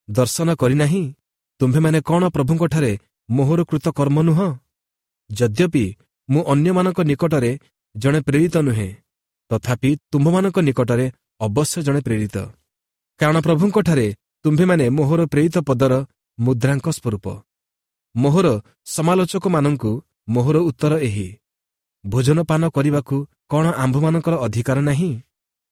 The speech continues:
ଅନ୍ୟ ସମସ୍ତ ପ୍ରେରିତ ପ୍ରଭୁଙ୍କ ଭାତୃବର୍ଗ ଓ କୈଫାଙ୍କ ପରି ବିଶ୍ୱାସିନୀ ସ୍ତ୍ରୀ ବିବାହ କରି ସଙ୍ଗରେ ଘେନି ଭ୍ରମଣ କରିବାକୁ କଣ ଆମ୍ଭମାନଙ୍କର ଅଧିକାର ନାହିଁ?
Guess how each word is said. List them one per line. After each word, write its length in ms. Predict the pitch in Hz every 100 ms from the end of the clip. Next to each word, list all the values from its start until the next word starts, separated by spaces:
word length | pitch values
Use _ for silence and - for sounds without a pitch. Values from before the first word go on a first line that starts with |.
| _ _
ଅନ୍ୟ 260 | 143 170 202
ସମସ୍ତ 440 | - 156 190 -
ପ୍ରେରିତ 380 | 202 131 135 147 110 135 - _ _
ପ୍ରଭୁଙ୍କ 360 | 135 127 180 202
ଭାତୃବର୍ଗ 720 | 135 135 170 165 131 110 98 - _ _
ଓ 100 | 143
କୈଫାଙ୍କ 500 | - 160 175 196 185
ପରି 360 | 180 139 127 151 _ _ 107
ବିଶ୍ୱାସିନୀ 560 | 135 - 170 - 143
ସ୍ତ୍ରୀ 400 | 147 - 123 98 76 _ _ _ -
ବିବାହ 360 | 123 135 175 180
କରି 320 | 131 120 135 _ _
ସଙ୍ଗରେ 460 | - 143 143 180 185
ଘେନି 220 | 143 139
ଭ୍ରମଣ 340 | 135 139 156 170
କରିବାକୁ 560 | 143 135 120 - 120 - _ _ -
କଣ 160 | 151 165
ଆମ୍ଭମାନଙ୍କର 680 | 147 123 127 156 160 160
ଅଧିକାର 460 | 165 123 113 143 139
ନାହିଁ? 420 | 151 143 180 127